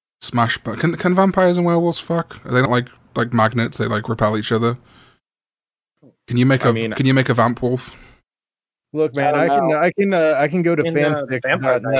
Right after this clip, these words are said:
Speaker 2: or
Speaker 4: Diaries.
Speaker 2: whatever right now, and I'm sure I can pull you up.
Speaker 4: <laughs>
Speaker 1: Yeah, you're not wrong.
Speaker 4: In,
Speaker 2: But all
Speaker 4: uh,
Speaker 2: I'm
Speaker 4: in
Speaker 2: saying
Speaker 4: Vampire
Speaker 2: is that's a
Speaker 4: Diaries.
Speaker 2: lot of dog dick.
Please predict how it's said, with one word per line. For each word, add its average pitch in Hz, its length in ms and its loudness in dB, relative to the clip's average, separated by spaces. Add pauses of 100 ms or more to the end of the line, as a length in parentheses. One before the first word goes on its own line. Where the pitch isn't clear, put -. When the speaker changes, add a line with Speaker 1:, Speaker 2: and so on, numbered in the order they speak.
Speaker 2:
or 117 40 4
Speaker 4:
Diaries. 117 100 4
Speaker 2:
whatever 107 360 0
right 110 200 -2
now, 117 300 0
and 107 100 -4
I'm 113 140 -6
sure 123 280 -8
I 110 60 -6
can 110 140 -10
pull 139 220 -4
you 123 120 0
up. 120 100 2
Speaker 4:
<laughs> 262 760 2
Speaker 1:
Yeah, 120 220 2
you're 117 140 -2
not 117 140 -2
wrong. 113 360 -4 (320)
Speaker 4:
In, 156 140 2
Speaker 2:
But 139 80 4
all 156 100 4
Speaker 4:
uh, 156 60 2
Speaker 2:
I'm 135 80 -6
Speaker 4:
in 127 120 -12
Speaker 2:
saying 160 120 2
Speaker 4:
Vampire 135 180 -4
Speaker 2:
is 113 60 -4
that's 143 220 0
a 120 40 -8
Speaker 4:
Diaries. 123 120 -4
Speaker 2:
lot 131 180 2
of 123 100 -2
dog 113 300 -2
dick. 98 260 -8